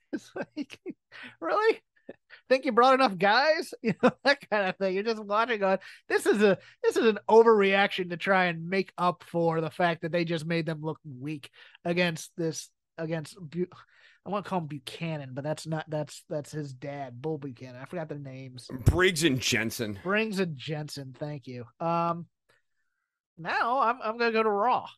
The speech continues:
Speaker 1: Uh, and this was something I mentioned last week after we went off air that we forgot to talk about. Uh,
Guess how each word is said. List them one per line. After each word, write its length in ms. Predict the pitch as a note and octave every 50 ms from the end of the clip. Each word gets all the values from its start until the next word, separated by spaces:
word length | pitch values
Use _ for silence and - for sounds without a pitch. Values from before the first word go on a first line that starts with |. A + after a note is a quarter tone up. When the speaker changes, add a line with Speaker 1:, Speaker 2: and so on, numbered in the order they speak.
| _ _ _ -
Speaker 1:
Uh, 500 | E3 D#3+ E3 D#3+ E3 E3 E3 E3 E3 D#3 - _ _ _ _ _ _ _ _ _ _ _ _ _ _ _ _ _ _ _ _ _ _ _ _ _ _ _ -
and 300 | F3+ F3 F#3 F#3+ F#3 F#3+ G#3
this 160 | G3+ A3 -
was 120 | C#4 B3 -
something 240 | A#3 A3 A3 G#3
I 100 | G3 F#3
mentioned 520 | F3 E3+ F#3+ F3+ E3+ - F3+ E3 D#3+ D#3 - _ - - _ _ -
last 360 | E3 E3+ F3 F3 F3 - -
week 160 | E3+ E3 D#3 C3+
after 220 | D#3+ E3+ E3 - F3
we 80 | E3
went 140 | E3 E3 D#3+
off 160 | D#3 D3+ -
air 180 | E3 E3 E3 E3
that 160 | D3+ D3+ C#3+
we 80 | D3+ D3
forgot 300 | - D3+ D3 D#3+ D#3+ -
to 60 | C3
talk 300 | A#2+ - D#3 D#3+ D#3 -
about. 320 | D3 C3+ C3 A#2+ A#2 A#2+ - _ _ _ _ _ _ _ _ _ _ _ _ _ _ _ _ _ _ _ -
Uh, 360 | D#3+ F3 F3+ F3+ F3+ F3